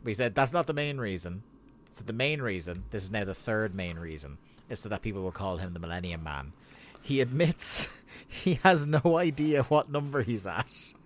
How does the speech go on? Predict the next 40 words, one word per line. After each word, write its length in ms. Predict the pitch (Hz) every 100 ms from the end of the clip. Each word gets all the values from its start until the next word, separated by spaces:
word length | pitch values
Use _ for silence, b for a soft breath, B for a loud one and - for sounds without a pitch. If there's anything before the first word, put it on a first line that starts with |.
| - - -
which 220 | - -
is 120 | 135
a 60 | 123
great 400 | - 117 113 -
bit. 300 | 92 82 - B 120 B
He's 120 | 151
trying 220 | - 165
to 60 | 175
beat 180 | 160 143
Goldberg's 440 | 147 131 123 104
streak, 280 | - 113 92 -
but 80 | 107
he's 140 | 101
lost 320 | 110 107 -
count 340 | - 107 98 -
himself 580 | 95 - 92 85 -
by 120 | 113 98
his 120 | 95
own 160 | 101
admission. 520 | 98 85 87 - 71 71 B B B -
He 60 | 127
said, 140 | 110
"I 60 | 120
don't 80 |
know 80 | 160
what 180 | 160 156
number 200 | 151 143
I'm 80 | 135
at 160 | 127 113
now, 240 | 113 101
but 120 | 95 107
I'm 120 | 113
gonna 200 | 110 101
shake 500 | - - 127 131 - -
all 260 | 120 117
over 460 | 104 110 104 92 87
at 180 | 101 -
seventy-six 720 | 117 104 101 95 - 95 -
and 120 | 95
oh," 320 | 92 82 73